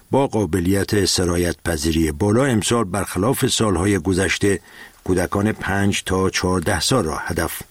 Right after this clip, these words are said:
قرار داده. افزایش مراجعه به مراکز درمانی، تکمیل شدن ظرفیت بیمارستان‌ها در برخی زمان‌ها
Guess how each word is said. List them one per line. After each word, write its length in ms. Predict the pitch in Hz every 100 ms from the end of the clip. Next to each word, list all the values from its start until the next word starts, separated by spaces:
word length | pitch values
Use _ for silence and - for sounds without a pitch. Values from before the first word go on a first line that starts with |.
| -
قرار 260 | - 87 85
داده. 300 | 73 73 - - - - - - -
افزایش 480 | 131 127 139 143 -
مراجعه 520 | 131 113 104 87 92
به 160 | 92 95
مراکز 500 | 92 87 85 - 82
درمانی، 720 | 85 82 76 76 85 104 123 - - - _
تکمیل 360 | - 101 101 104
شدن 400 | - 104 117 120
ظرفیت 540 | 101 98 - 95 90
بیمارستان‌ها 880 | 101 82 87 82 80 - 82 76 95
در 180 | 92 82
برخی 320 | 71 123 -
زمان‌ها 580 | 107 110 101 87 98 90